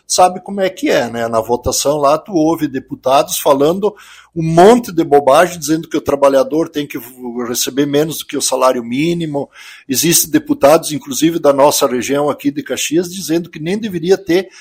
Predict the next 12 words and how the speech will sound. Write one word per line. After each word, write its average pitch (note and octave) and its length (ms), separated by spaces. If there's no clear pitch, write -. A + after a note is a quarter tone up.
nem G3 180
um B3 80
salário E3+ 500
mínimo C#3+ 560
no C3 140
Brasil, A#2+ 520
né? A2 160
Que - 120
deveria B2+ 280
ser - 260
pago E3+ 360
por, A3 380